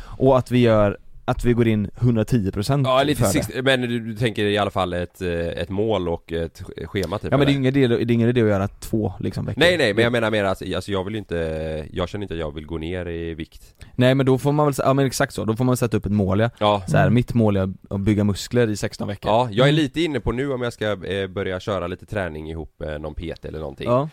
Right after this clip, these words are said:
Speaker 2: Eh, men jag hade, det hade gått så mycket bättre för mig och det var roligare om vi gjorde det på YouTube.
Speaker 1: Ja,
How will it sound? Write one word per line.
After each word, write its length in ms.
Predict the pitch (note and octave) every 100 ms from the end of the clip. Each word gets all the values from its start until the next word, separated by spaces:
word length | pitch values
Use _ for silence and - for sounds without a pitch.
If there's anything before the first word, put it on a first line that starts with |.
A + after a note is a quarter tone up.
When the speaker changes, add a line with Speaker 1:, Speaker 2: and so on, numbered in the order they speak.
| _
Speaker 2:
Eh, 300 | - F#2 F2 F2
men 220 | G#2+ G#2 F#2+
jag 120 | G2+
hade, 280 | G#2 G#2 G2+ F#2+ -
det 60 |
hade 100 | G#2
gått 180 | G#2 G#2
så 380 | - - E3+ C3
mycket 260 | A#2+ - F#2+
bättre 240 | F#2 -
för 180 | A2+ F2
mig 120 | E2+
och 200 | E2 E2+
det 80 | F2
var 120 | F2
roligare 360 | F#2 D#2+ D#2 E2
om 140 | E2
vi 60 | E2
gjorde 220 | E2+ D#2
det 60 | E2
på 100 | F2+
YouTube. 380 | D2 - D2+ - - - - -
Speaker 1:
Ja, 180 | A2+